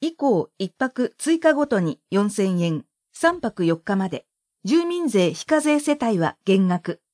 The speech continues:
生活保護を受給している世帯等は免除。利用までの流れ。利用登録申請。妊娠八ヶ月、二十八週以降。利用希望日の二週間前までに、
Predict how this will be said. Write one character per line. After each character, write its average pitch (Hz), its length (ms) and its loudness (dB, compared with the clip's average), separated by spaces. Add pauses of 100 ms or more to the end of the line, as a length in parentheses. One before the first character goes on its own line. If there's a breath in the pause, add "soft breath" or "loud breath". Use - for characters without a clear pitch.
生 359 220 0
活 339 280 0
保 330 140 2
護 240 140 6
を 190 40 6
受 175 200 0
給 277 220 0
し - 80 -6
て 277 180 0
い 247 40 2
る 254 100 2
世 254 220 0
帯 196 180 0
等 226 240 2
は 165 180 -2 (100)
免 190 240 2
除。 160 200 -4 (720)
利 220 140 4
用 349 220 4
ま 349 160 4
で 269 120 4
の 170 160 2
流 165 280 0
れ。 170 200 -2 (720)
利 220 120 4
用 330 140 6
登 349 260 2
録 330 180 0
申 294 280 0
請。 160 380 -2 (420)
妊 285 140 6
娠 330 360 -4
八 - 280 -8
ヶ 269 120 0
月、 - 340 -4 (260)
二 330 140 0
十 269 220 2
八 190 160 -4
週 233 460 -2
以 233 100 -4
降。 160 360 -4 (340)
利 220 180 4
用 330 240 4
希 269 180 0
望 311 220 6
日 202 140 2
の 175 220 0 (120)
二 208 100 2
週 349 220 2
間 349 280 2
前 320 220 4
ま 220 120 4
で 180 120 2
に、 165 200 -4